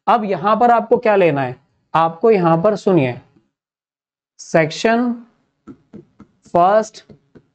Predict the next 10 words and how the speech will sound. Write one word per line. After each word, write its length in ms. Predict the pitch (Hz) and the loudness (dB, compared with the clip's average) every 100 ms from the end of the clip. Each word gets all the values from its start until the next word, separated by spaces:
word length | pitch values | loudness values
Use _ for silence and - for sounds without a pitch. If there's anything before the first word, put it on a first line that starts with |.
| _ | _
सेकंड, 640 | - 165 156 190 196 214 208 _ _ _ _ _ _ 120 | -2 0 0 -2 -2 -4 -8 _ _ _ _ _ _ -8
थर्ड, 340 | - 190 143 127 _ _ _ _ _ _ 175 | 0 0 0 -6 _ _ _ _ _ _ -2
अब 160 | 202 | -2
यहां 240 | 202 190 208 | -2 -4 -2
से 120 | 247 | -2
सेक्शन 400 | 202 170 - 226 | 0 -2 0 -2
फर्स्ट, 360 | 233 185 214 - | 0 2 2 0
सेकंड, 360 | 196 196 220 | -2 0 -4
थर्ड 260 | 214 185 165 | -2 0 2
में 260 | 160 170 | 2 0